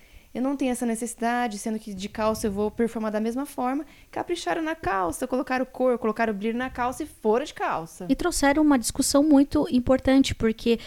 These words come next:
Speaker 2: é um uniforme que não prejudica a performance. Era mesmo uma questão, é,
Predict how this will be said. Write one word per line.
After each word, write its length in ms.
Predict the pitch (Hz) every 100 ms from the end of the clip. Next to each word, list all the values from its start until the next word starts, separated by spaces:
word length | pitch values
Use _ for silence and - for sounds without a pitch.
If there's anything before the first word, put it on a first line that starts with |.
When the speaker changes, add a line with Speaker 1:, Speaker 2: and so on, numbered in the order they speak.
| - -
Speaker 2:
é 140 | 220
um 180 | 226 233
uniforme 880 | 233 247 - 220 220 254 311 370 339 -
que 640 | - 262 247 240 226 - -
não 560 | 226 247 247 285 359 403 - _ - -
prejudica 580 | 262 254 262 220 285 185
a 20 |
performance. 760 | 240 226 220 220 202 190 - 202 - -
Era 220 | 214 226
mesmo 300 | 220 233 254
uma 120 | 247
questão, 640 | 247 269 - 240 226 262 294 - - -
é, 460 | 202 208 202 196